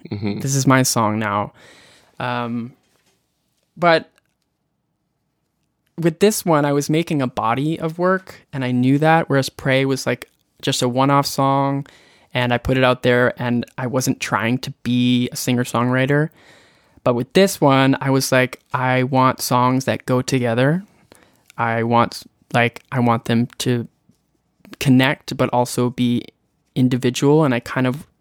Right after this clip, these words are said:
Speaker 2: I had a few songs that were kind of all about, like, the creative process or different aspects of them. So I knew I wanted them to go together. So I had a vision of, of a project.
Speaker 1: Mm-hmm.
Speaker 2: And crafting those songs from the beginning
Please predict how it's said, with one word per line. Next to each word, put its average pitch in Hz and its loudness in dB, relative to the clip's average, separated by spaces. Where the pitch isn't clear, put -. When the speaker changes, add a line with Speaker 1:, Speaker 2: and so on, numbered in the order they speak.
Speaker 2:
I 135 -2
had 131 -2
a - -6
few 123 0
songs 131 0
that 135 0
were 120 0
kind 120 -2
of 117 -4
all 117 2
about, 117 0
like, 113 -6
the - -6
creative 113 -4
process 120 -2
or 123 -2
different 123 -6
aspects 123 -4
of 143 -4
them. 151 -2
So 127 -2
I 123 2
knew 135 4
I 135 2
wanted 131 0
them 127 -4
to - -12
go 131 0
together. 131 2
So 131 -4
I 127 2
had 170 2
a 156 2
vision 131 2
of, 123 -2
of 120 -2
a 113 -6
project. 120 -2
Speaker 1:
Mm-hmm. 113 -2
Speaker 2:
And 120 -8
crafting 143 0
those 131 0
songs 127 0
from 127 -2
the 120 0
beginning 127 0